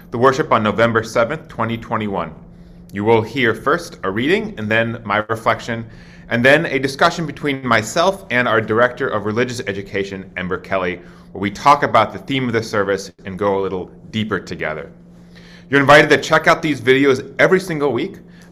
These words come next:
uh, as well as our audio podcast, which covers them as well, posted on our website, Facebook, YouTube, Instagram, and any of your favorite podcast streaming sites.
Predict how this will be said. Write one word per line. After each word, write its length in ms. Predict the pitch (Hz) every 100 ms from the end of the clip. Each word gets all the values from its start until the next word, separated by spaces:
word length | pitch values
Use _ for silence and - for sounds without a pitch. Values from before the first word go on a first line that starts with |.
| -
uh, 140 | 107 110
as 140 | 113
well 580 | 131 135 135 - - - - - -
as 180 | 110
our 180 | 110 110
audio 300 | 120 131 135
podcast, 500 | 131 123 123 127 131
which 200 | 104 -
covers 320 | - 110 110
them 160 | 110 104
as 80 | 98
well, 480 | 104 95 101 - - - -
posted 260 | 139 131 120
on 140 | 104
our 120 | 90
website, 540 | 107 156 - 156 127 104
Facebook, 580 | 151 139 - 113 107
YouTube, 480 | 117 127 - 127 107 117
Instagram, 680 | 113 - 98 104 101 101 - - -
and 180 | 98 107
any 220 | 127 143
of 80 | 131
your 160 | 110 110
favorite 500 | 139 127 123 - -
podcast 440 | 107 104 104 95
streaming 380 | - 98 92 90
sites. 460 | - 82 82 -